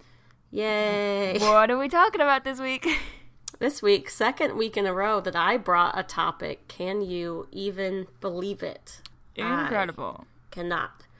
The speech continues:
Speaker 1: So yesterday, which was for us Tuesday,
Speaker 2: Tuesday.
Speaker 1: um, I guess Emma Watson was, like, trending on Twitter, and my friend at work was like,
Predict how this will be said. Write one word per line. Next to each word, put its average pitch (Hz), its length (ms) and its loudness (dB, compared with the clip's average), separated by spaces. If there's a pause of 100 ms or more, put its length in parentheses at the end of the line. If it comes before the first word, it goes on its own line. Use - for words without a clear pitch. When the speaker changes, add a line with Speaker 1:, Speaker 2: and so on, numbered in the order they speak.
(420)
Speaker 1:
So 233 540 2
yesterday, 202 880 0
which 196 540 -8
was 180 400 -2
for - 320 -6
us 175 580 -6 (380)
Tuesday, 240 1500 -6 (400)
Speaker 2:
Tuesday. 190 460 -8 (420)
Speaker 1:
um, 202 360 -2
I 202 60 -4
guess 208 300 -4
Emma 214 200 -2
Watson 202 420 2
was, 202 140 -4
like, 190 260 -6
trending 196 340 -4
on 185 140 -6
Twitter, - 380 -8
and 180 100 -10
my 170 100 -6
friend 185 300 -4
at - 100 -12
work 175 280 -8
was 180 160 -8
like, 180 260 -8